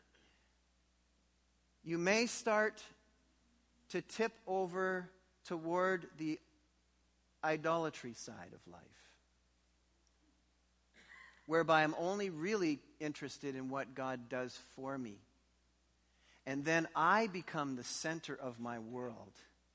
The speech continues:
And when I become the center of my world, I've become an idol.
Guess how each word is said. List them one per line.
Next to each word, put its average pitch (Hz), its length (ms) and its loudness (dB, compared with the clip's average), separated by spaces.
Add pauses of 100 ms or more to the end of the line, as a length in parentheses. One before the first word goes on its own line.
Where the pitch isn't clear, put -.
(400)
And 143 80 -2
when 151 120 2
I 185 160 6
become 226 360 0
the 208 80 0
center 202 420 0
of 185 160 -2
my 175 160 2
world, 170 420 2
I've 185 320 6
become 151 520 -2
an 127 160 -8
idol. 120 440 -4